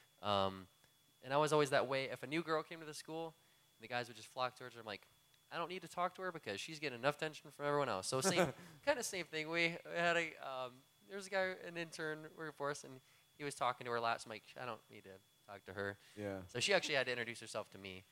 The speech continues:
Speaker 1: and she thought I was just very quiet, which I can be. Um, but she thought I was quiet and just whatever. So she introduced herself to me. We got to know each other, and we just spent the next couple weeks. Uh, her mom travels with us, sh-, or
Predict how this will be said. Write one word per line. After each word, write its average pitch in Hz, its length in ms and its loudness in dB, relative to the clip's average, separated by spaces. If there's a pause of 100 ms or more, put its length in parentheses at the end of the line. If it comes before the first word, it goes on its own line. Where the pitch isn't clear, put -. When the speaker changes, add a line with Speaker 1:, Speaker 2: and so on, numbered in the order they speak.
(380)
Speaker 1:
and 104 160 -6
she 120 100 -6
thought 117 160 2
I 113 40 8
was 107 80 0
just 110 160 -6
very 113 180 0
quiet, 101 540 -2
which 127 160 -12
I 180 40 -10
can 131 260 -14
be. 147 180 -14 (360)
Um, 113 380 -4 (260)
but 131 200 0
she - 80 -10
thought 160 120 -2
I 156 40 2
was 156 100 -4
quiet 156 380 -2
and 156 180 -18
just - 160 -20
whatever. 175 380 -12 (560)
So 139 580 0
she - 180 -8
introduced 135 300 -6
herself 135 360 -4
to 143 80 -20
me. 135 220 -8
We 131 200 -10 (240)
got 117 180 0
to 117 60 -18
know 117 140 -6
each 113 140 -10
other, 123 100 -10
and 120 80 -10
we 113 80 -10
just 110 180 -14
spent 117 260 -6 (340)
the 113 60 -20
next 113 220 -8
couple 110 180 -10
weeks. 113 460 -8
Uh, 101 180 0
her 110 120 -6
mom 104 220 -4
travels 101 320 -8
with 104 160 -14
us, 107 240 -10
sh-, - 120 -20 (120)
or 95 280 -18